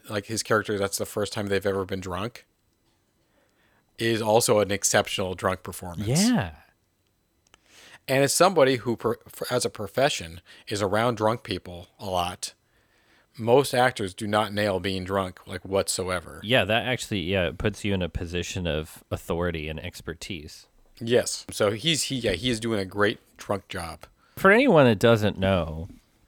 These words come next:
Speaker 2: what we've got here is a barbarian movie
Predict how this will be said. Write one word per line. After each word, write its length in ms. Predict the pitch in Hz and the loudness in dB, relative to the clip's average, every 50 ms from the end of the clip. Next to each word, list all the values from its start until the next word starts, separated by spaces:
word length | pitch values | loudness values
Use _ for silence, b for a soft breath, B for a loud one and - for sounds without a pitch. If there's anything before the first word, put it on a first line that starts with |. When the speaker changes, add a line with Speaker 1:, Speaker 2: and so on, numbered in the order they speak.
| _ _ _ _ _ _ _ _ _ _ | _ _ _ _ _ _ _ _ _ _
Speaker 2:
what 220 | - 113 120 120 113 | -2 0 0 2 4
we've 180 | 127 120 110 | 2 2 2
got 320 | - - 151 165 175 - - | 4 6 8 8 8 6 2
here 420 | - - 101 95 92 92 92 95 - | 0 0 0 2 2 2 0 0 0
is 260 | 98 98 98 92 95 | 0 0 0 2 2
a 300 | 95 92 92 90 90 85 b b b b b b b b b b _ _ | 2 2 2 2 0 -2 b b b b b b b b b b _ _
barbarian 920 | - 98 101 104 98 87 104 101 107 117 113 117 120 120 113 113 110 104 92 | 6 6 8 8 6 6 6 6 6 6 6 6 6 6 6 4 4 2 2
movie 560 | 87 95 95 95 90 - 80 78 71 71 - | 0 0 0 -2 -2 -6 -8 -10 -10 -14 -18